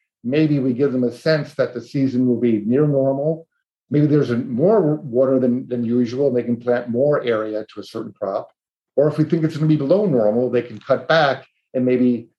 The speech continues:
change the percentage of crops that maybe with something with more drought resilient. So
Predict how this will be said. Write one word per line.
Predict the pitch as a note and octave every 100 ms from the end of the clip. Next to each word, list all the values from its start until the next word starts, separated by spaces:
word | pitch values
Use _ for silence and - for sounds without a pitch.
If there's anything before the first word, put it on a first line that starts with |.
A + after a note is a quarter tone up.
| _
change | - D3 D3 D3+ C#3+ A2+
the | C3
percentage | C3 A2+ - C3+ B2+ B2+
of | A#2+ -
crops | B2 B2 A#2+ -
that | A2+ -
maybe | A#2 A#2
with | A2+ -
something | B2 B2 G#2+
with | G#2
more | A#2 A#2 - - - -
drought | B2 A#2+
resilient. | A2+ F#2+ B2+ G#2 - -
So | B2 A#2 A#2